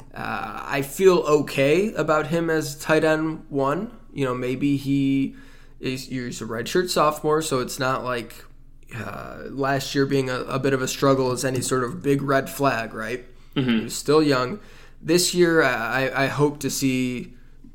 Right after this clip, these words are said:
Speaker 1: something where, like, yeah, this is a dude who can catch five, six touchdowns, can get you four, five hundred yards, can be, uh, an effective playmaker from tight end, can be a competent blocker, and someone who, like, yep, that's our tight end for the next couple of years,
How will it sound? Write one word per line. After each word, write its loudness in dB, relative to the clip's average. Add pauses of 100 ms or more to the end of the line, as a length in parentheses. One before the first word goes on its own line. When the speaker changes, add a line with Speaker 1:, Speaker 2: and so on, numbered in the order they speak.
(200)
Speaker 1:
something 2
where, 4
like, 0
yeah, 2
this 0
is -4
a 2
dude 4
who -4
can -8
catch -4 (360)
five, 4
six 0
touchdowns, -2
can -10
get -4
you 0
four, 0
five -2
hundred -4
yards, -2
can -6
be, 2 (380)
uh, 0
an 0
effective 0
playmaker 0
from -6
tight -4
end, 0
can -4
be -2
a -2
competent -4
blocker, -2
and -8
someone -4
who, -6
like, -8
yep, 0
that's 0
our 0
tight -2
end -4
for -4
the -2
next -6
couple -4
of -2
years, -4